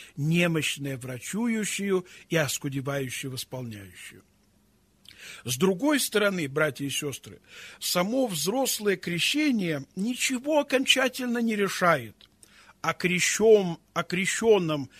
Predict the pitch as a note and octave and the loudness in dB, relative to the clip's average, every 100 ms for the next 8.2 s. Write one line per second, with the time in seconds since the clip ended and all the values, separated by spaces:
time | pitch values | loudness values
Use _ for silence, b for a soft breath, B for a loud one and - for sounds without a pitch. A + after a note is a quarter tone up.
0 | B B D#3+ D#3 - A3+ G#3 F#3+ E3 D#3+ | B B -2 -2 -2 -2 0 -2 -2 -4
1 | C#3+ C4+ C4 A3 - D#3 C#3+ F#2+ _ _ | -2 0 2 0 -6 -10 -10 -10 _ _
2 | B B B B - E3 D3+ - - - | B B B B -2 -2 -2 -6 -6 -2
3 | C4 A#3+ F#3+ D#3 C3 _ b b E3 E3+ | 4 4 4 0 -4 _ b b -4 0
4 | A3+ G3+ F#3 F#3+ - G3 G3+ G3 G#3 F3 | 2 2 2 -2 -2 -2 0 0 0 0
5 | F3 E3 E3+ D#3+ - D4 C#4+ G#3+ D3+ C3 | -2 -4 -4 -2 0 0 0 0 -2 -4
6 | A#2 b b C#3+ D3+ - F#3+ - E3 C#3 | -10 b b -6 -4 -2 -2 -2 -6 -8
7 | - B3+ C4+ C4 A3+ - - - - G3+ | -4 -2 0 0 -2 -2 -8 -4 0 0
8 | C#3+ B2+ | 0 -8